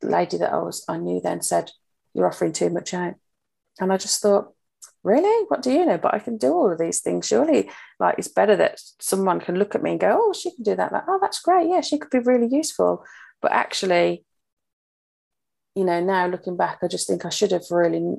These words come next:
niched, niched down and just offered a couple of things and been really specific about who I was offering them to.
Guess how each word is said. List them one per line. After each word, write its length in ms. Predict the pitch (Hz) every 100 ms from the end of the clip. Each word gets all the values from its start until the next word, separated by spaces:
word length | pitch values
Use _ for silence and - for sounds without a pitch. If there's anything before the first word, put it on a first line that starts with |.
| -
niched, 600 | 175 170 165 - - - _ _ _ _
niched 280 | 240 233 -
down 280 | 180 170 165
and 80 | 160
just 180 | 160 175
offered 240 | 160 160
a 40 | 160
couple 300 | - 165 165
of 100 | 160
things 560 | 160 160 160 - - _ _ _ _
and 120 | - 165
been 180 | 170
really 240 | 165 170 160
specific 580 | - - - - - 165
about 220 | 160 156
who 160 | 160
I 40 | 151
was 120 | 156
offering 360 | 165 156 165 151
them 180 | 156 151
to. 340 | - - -